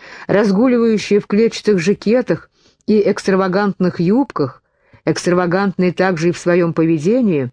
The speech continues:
всегда поддерживала Беттину и восхищалась ею. Максимилиана хорошо относилась к сестре, столь на неё не похожей, как, впрочем, и к матери, но всё же иногда теряла терпение и ударялась в бунт.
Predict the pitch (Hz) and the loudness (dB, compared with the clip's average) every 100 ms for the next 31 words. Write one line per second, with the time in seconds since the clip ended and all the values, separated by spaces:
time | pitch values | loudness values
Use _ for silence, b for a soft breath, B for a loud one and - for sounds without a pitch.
0 | _ _ _ - - 190 165 196 - 175 | _ _ _ -18 -4 0 0 0 0 -2
1 | 139 208 262 269 269 240 262 - 247 262 | 0 0 2 0 0 0 -2 -4 -2 -2
2 | 254 b b b 226 214 - 190 165 - | -2 b b b -2 0 -2 -4 -4 -2
3 | 143 120 113 - 131 113 113 - _ _ | 0 0 -4 -6 -4 -4 -4 -10 _ _
4 | _ _ _ _ _ _ _ _ _ _ | _ _ _ _ _ _ _ _ _ _
5 | - 208 - 233 240 254 240 233 240 240 | -2 -2 0 0 2 2 0 0 -2 -2
6 | - 160 135 160 135 156 151 - - 165 | 0 0 0 -4 -2 -2 -4 -6 -8 -4
7 | 190 208 269 B B B B - - 262 | 0 0 0 B B B B -8 -2 0
8 | 254 254 262 254 247 247 - 247 233 240 | 2 0 0 0 -2 -2 0 0 2 -2
9 | - _ _ _ _ - - 247 - 262 | -6 _ _ _ _ -6 -4 -2 0 0
10 | - 262 - 185 185 180 175 170 170 B | 0 -2 0 0 0 -2 -2 -2 -4 B
11 | B B - 214 285 302 285 277 254 220 | B B -4 -2 0 0 0 2 2 2
12 | 247 - 214 208 202 - 214 - 320 311 | 0 0 0 0 0 0 -2 0 0 0
13 | 285 269 - 262 185 185 208 226 190 185 | 0 -2 0 0 0 0 0 0 0 -2
14 | 151 180 160 - | 0 -2 -2 -6